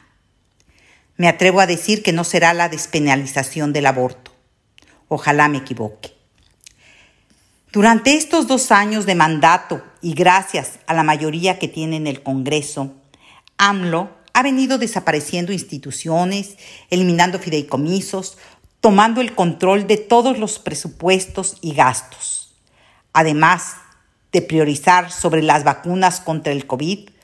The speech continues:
obras como el Tren Maya, el aeropuerto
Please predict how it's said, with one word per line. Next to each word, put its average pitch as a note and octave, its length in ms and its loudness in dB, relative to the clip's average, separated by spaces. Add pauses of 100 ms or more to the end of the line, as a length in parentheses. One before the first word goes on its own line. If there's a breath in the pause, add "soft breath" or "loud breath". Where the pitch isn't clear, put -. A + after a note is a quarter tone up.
(360 soft breath)
obras G#3 500 2
como D#3+ 220 -6
el D3 80 -6
Tren D#3 260 -2
Maya, F3+ 640 0
el D#3 160 -2
aeropuerto F3 880 0